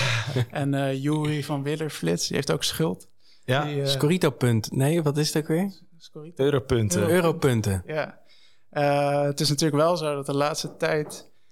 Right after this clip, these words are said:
Speaker 1: als er een keer een paaltje is, dan wordt hij toch door vrij veel fanatieke spelers hier wel opgepikt, omdat hij overal op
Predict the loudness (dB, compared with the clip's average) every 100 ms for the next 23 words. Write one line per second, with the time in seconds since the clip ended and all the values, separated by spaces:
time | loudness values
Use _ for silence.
0 | -20 -8 -4 0 -2 0 0 0 -2 -2
1 | -2 -8 -10 -6 -2 -2 -4 -4 -2 0
2 | 0 -2 -4 -6 -8 -2 -2 -2 -2 -2
3 | 0 0 -2 0 -2 -2 -4 -4 -2 -2
4 | -2 -2 -4 -2 -4 -6 -12 -12 -6 -6
5 | -8 -14 -4 0 0 0 -2 -2 -6